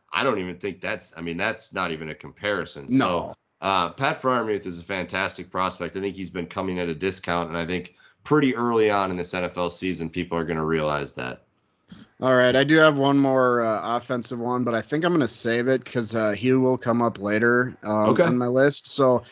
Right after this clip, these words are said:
Speaker 2: let's just kinda fire through. I think we both have a few, uh, I D P
Speaker 1: Just a couple
Speaker 2: takes
Speaker 1: Ds.
Speaker 2: here.
Speaker 1: Yep.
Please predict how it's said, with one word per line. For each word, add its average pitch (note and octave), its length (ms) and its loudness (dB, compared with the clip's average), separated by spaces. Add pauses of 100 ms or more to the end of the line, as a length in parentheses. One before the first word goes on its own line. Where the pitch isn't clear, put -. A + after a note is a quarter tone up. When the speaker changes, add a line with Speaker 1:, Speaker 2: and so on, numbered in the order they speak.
(200)
Speaker 2:
let's - 360 0
just F#3 220 4
kinda F3+ 200 0
fire C#3 380 2
through. C#3+ 340 2
I A#2+ 80 2
think C#3+ 220 -2
we C#3 60 4
both B2+ 220 0
have B2 160 2
a A2+ 60 -2
few, A#2 480 0
uh, G2+ 440 0
I A2+ 120 0
D A2+ 120 0
P A2 180 -6
Speaker 1:
Just A2+ 140 0
a - 20 2
couple G#2 200 2
Speaker 2:
takes F2 100 -4
Speaker 1:
Ds. F2 120 2
Speaker 2:
here. G#2+ 280 0
Speaker 1:
Yep. A#2 240 -2